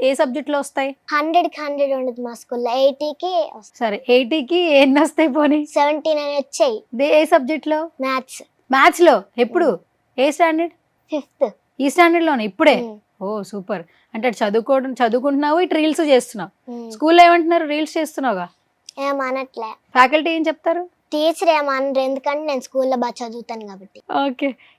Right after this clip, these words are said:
Speaker 1: ఎప్పుడు నువ్వు ఫ్రెండ్స్ రీల్స్ ఏం పెట్టలేదు, నువ్వు ఒక్కదానివే చేస్తున్నావు మరి? నీ ఫ్రెండ్స్ అడగట్లేదా నాతో రీల్స్ చేయని చెప్పి?
Speaker 2: ఫ్రెండ్స్ చేశాను.
Speaker 1: చేసావా?
Speaker 2: ఆ, చేశాను.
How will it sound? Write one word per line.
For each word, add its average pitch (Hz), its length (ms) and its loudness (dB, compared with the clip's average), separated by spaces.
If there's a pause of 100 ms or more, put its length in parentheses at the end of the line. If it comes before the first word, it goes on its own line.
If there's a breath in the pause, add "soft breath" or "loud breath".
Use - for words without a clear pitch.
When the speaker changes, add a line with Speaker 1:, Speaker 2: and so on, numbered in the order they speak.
Speaker 1:
ఎప్పుడు 339 280 0
నువ్వు 349 140 0
ఫ్రెండ్స్ 302 460 -2
రీల్స్ 330 280 -4
ఏం 330 120 0
పెట్టలేదు, 247 360 -2
నువ్వు 214 140 -6
ఒక్కదానివే 294 440 -4
చేస్తున్నావు 262 480 -4
మరి? 285 200 -8 (300)
నీ 254 80 -2
ఫ్రెండ్స్ 285 320 2
అడగట్లేదా 254 520 0
నాతో 226 260 -4
రీల్స్ 220 400 -8
చేయని 190 220 -8
చెప్పి? 175 180 -16
Speaker 2:
ఫ్రెండ్స్ 302 600 -2
చేశాను. 320 520 2 (240)
Speaker 1:
చేసావా? 302 400 6 (160)
Speaker 2:
ఆ, 240 160 -8 (120)
చేశాను. 226 420 -12